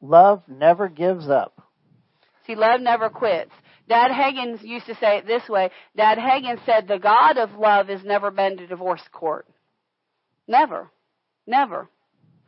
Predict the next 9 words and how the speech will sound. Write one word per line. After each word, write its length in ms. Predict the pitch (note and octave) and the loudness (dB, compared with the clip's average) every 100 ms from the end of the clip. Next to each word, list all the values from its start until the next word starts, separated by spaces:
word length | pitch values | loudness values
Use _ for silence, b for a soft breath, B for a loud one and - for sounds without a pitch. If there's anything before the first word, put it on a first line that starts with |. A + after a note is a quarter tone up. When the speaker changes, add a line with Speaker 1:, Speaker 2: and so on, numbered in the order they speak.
| b b b | b b b
Speaker 2:
Now, 180 | A3+ A3 | 2 4
I'll 100 | B3+ | 4
tell 200 | C4+ C4 | 2 0
you, 80 | C4 | 2
after 340 | B3 B3+ B3+ | 2 2 -2
thirty-three 600 | A#3 C4+ C4 B3 - C4 | -4 -2 -2 -4 -6 -8
years 340 | A#3 B3 B3 A3+ | -6 -6 -6 -6
of 80 | A3 | -6
marriage, 420 | A#3 C#4 D#4 | -2 -2 -4